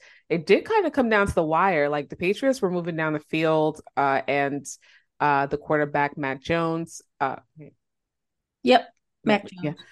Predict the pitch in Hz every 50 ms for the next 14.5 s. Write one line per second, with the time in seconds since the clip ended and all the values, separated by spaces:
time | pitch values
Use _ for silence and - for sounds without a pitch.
0 | - _ - 151 - 151 - 180 160 - 175 - 180 190 196 - - 247 247 -
1 | - 190 202 - 170 - _ _ _ _ - 180 175 - - 196 180 - - -
2 | 185 185 180 180 180 175 175 175 170 160 143 127 127 147 151 _ - 294 - 285
3 | 311 320 339 370 403 415 330 320 - - 427 415 - - - 427 381 180 185 196
4 | 190 190 190 196 208 233 208 - - - 190 151 190 190 185 170 180 165 - -
5 | 165 165 - - - 180 175 170 175 170 - 170 151 147 156 165 160 165 156 151
6 | 147 - - - 170 170 170 170 165 170 175 - _ _ _ _ _ _ _ _
7 | _ _ _ _ _ _ _ _ _ _ _ _ _ _ _ - 170 180 190 196
8 | 196 170 - - 151 170 175 - - - 190 156 156 160 156 151 151 147 147 -
9 | - 180 180 175 165 160 156 180 180 165 - 175 165 160 151 139 131 131 135 -
10 | 127 107 - - - - - 147 156 _ _ _ - - - _ _ _ _ -
11 | 156 165 165 151 147 - - 131 120 113 135 139 127 - 127 117 - 131 135 131
12 | 127 127 127 131 - _ _ _ _ _ _ _ _ _ _ _ _ - 165 160
13 | - 202 202 208 208 214 180 - - - - - 180 180 175 180 175 175 180 170
14 | - - 180 180 175 175 170 156 147 147